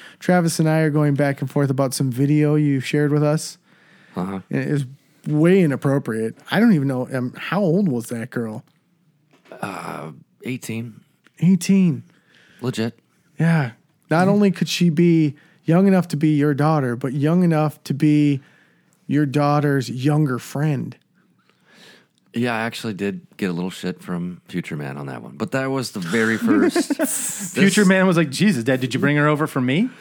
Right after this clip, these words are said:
Speaker 2: This
Speaker 3: To
Speaker 2: was
Speaker 3: me,
Speaker 2: the first
Speaker 3: like
Speaker 2: rebound from, you know,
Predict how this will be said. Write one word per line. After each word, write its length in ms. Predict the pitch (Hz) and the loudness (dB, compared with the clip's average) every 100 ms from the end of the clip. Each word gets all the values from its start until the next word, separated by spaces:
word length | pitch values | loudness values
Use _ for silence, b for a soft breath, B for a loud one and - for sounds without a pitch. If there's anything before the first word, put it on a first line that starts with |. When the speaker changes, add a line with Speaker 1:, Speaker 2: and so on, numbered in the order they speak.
| - - | -8 0
Speaker 2:
This 240 | 165 170 | 0 2
Speaker 3:
To 80 | 202 | 2
Speaker 2:
was 220 | 196 196 | 4 4
Speaker 3:
me, 80 | 214 | 4
Speaker 2:
the 100 | 247 | 2
first 640 | - 127 120 143 135 - | 0 0 2 2 -2 -4
Speaker 3:
like 80 | - | -4
Speaker 2:
rebound 600 | 104 107 95 78 71 76 - | 0 2 2 0 -4 -10 -14
from, 500 | - 90 82 80 78 | -8 -6 -4 -6 -8
you 80 | 90 | -8
know, 200 | 64 | -8